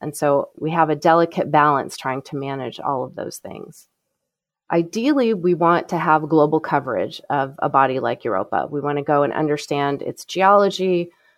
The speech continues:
and global coverage is, uh, a really important tool for doing that and understanding what's really happening there. But the radiation environment is so harsh, the exposure collects very quickly.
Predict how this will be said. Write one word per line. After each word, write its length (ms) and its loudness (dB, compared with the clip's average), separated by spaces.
and 380 0
global 440 6
coverage 680 0
is, 520 -2
uh, 220 -4
a 80 -8
really 540 4
important 460 -2
tool 300 -2
for 180 -14
doing 360 -4
that 200 -2
and 120 -4
understanding 720 -4
what's 240 -8
really 220 -4
happening 460 -2
there. 260 -12
But 340 2
the 100 0
radiation 640 4
environment 720 0
is 280 -6
so 640 2
harsh, 720 2
the 80 4
exposure 580 2
collects 340 0
very 240 0
quickly. 580 -8